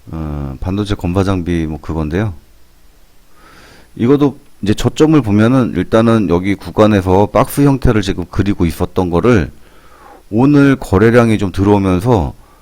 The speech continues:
한번 물량 소화를 해줬어요. 위에를 일단 뚫어놨기 때문에, 그러면 이 종목은 이제 머지않아 요렇게 갈 수 있는 기-,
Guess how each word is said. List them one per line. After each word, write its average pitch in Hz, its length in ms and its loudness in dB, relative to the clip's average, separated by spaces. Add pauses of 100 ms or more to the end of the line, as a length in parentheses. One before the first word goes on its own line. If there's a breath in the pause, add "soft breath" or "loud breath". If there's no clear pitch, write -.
(120)
한번 135 400 0
물량 101 320 0
소화를 98 360 2
해줬어요. 73 680 -4 (540 soft breath)
위에를 98 360 4
일단 80 320 -2 (120)
뚫어놨기 110 460 0
때문에, 80 600 -4 (540 soft breath)
그러면 120 720 0 (580)
이 95 100 -4
종목은 104 460 0
이제 85 320 -2 (840)
머지않아 90 680 -2 (140)
요렇게 85 280 -6
갈 73 200 -6
수 - 160 -10
있는 71 240 -8 (560 soft breath)
기-, - 140 -4